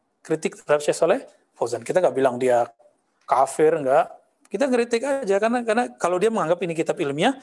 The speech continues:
harus siap dikritisi dong. Ya, salah satu ciri kitab ilmiah siap dikritisi.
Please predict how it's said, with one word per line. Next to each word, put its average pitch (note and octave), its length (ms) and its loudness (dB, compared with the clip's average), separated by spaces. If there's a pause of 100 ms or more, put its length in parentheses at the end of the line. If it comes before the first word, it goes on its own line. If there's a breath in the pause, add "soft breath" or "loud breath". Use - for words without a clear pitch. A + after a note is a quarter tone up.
(160 loud breath)
harus D3 240 -2
siap C3+ 160 0
dikritisi C#3 400 -2
dong. C3 240 -4 (960)
Ya, D#3 320 -2 (320 soft breath)
salah D#3 240 0
satu A3+ 320 -2
ciri G3 320 -4
kitab G3 240 -4
ilmiah F3 320 -2
siap F3 240 -4
dikritisi. D#3 560 -8